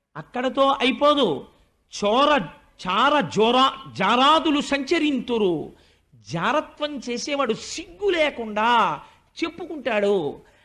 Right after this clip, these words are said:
అందరూ ఉంటూ ఉండగా రెండో భార్య దగ్గరికి వెడతాడు, మూడో భార్య దగ్గరికి వెడతాడు, "నాకు ఇద్దరు భార్యలని" చెప్పుకుని దుష్ట సంగము వలన మంచివాణ్ణి పాడు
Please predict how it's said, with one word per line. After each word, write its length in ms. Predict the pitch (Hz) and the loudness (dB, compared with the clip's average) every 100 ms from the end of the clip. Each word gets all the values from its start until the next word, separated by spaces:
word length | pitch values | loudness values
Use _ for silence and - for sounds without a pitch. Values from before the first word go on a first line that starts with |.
| _ | _
అందరూ 600 | 156 214 269 302 349 370 | -4 -2 0 4 4 6
ఉంటూ 340 | 339 311 320 349 | 4 2 2 0
ఉండగా 760 | 294 262 240 254 262 196 139 - _ _ _ - | 0 0 0 2 4 4 0 -6 _ _ _ -10
రెండో 360 | 190 220 285 | -8 2 4
భార్య 320 | 277 285 294 | 4 2 0
దగ్గరికి 300 | 285 269 269 | -2 -4 -4
వెడతాడు, 300 | 247 233 262 | -4 -4 -2
మూడో 280 | 269 247 277 | 0 4 6
భార్య 300 | 262 269 269 | 8 6 4
దగ్గరికి 320 | 254 240 240 | 0 0 0
వెడతాడు, 280 | 240 240 277 | 0 0 0
"నాకు 220 | 269 220 | 0 -2
ఇద్దరు 280 | 220 190 285 | -6 -4 -2
భార్యలని" 540 | 269 262 277 302 330 254 269 | 2 2 2 -2 -4 -6 -6
చెప్పుకుని 720 | - 285 240 240 262 202 147 - _ | -6 -4 0 2 2 0 -4 -16 _
దుష్ట 460 | 135 160 269 - 320 | -16 -10 -10 -6 -6
సంగము 520 | 320 320 320 311 277 | -4 -6 -2 -2 0
వలన 420 | 247 226 240 254 | -2 0 2 2
మంచివాణ్ణి 600 | 220 202 254 370 320 269 285 | 2 -2 -6 -4 -4 -4 -6
పాడు 280 | 285 285 | -6 -8